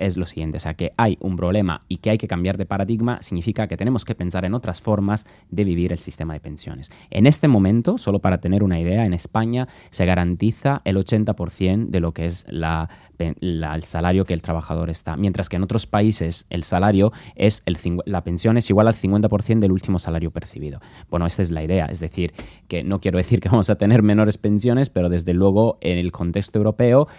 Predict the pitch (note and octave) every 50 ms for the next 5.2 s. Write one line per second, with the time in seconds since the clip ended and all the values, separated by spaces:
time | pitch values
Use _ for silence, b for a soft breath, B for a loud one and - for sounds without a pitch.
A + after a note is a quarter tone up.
0 | B B B - - - - G#2+ G#2 G#2+ A2+ A2+ - - - - G#2 A2 A2 G#2
1 | G#2 A2+ B2 - - G2+ A2 G#2+ G2+ G2 F2+ G#2+ G#2 G2 G#2+ A2+ G#2+ - F#2 F2
2 | E2 E2 - - - F#2 F2 D#2 C#2+ - - - - D#2+ D#2 D#2+ E2 F2 F#2 F2+
3 | F2+ G2+ G#2+ G#2+ G2+ G2+ G#2 G#2 G2 - - F2 F2 - D#2+ D#2 D#2+ E2 F2 F#2
4 | F#2+ F#2 F#2 F#2 F2+ F2+ F2+ F2 F2 F2 E2 E2+ E2+ E2 D#2+ D#2+ D#2 D2+ C#2+ D2+
5 | F2+ D#2+ C#2+ -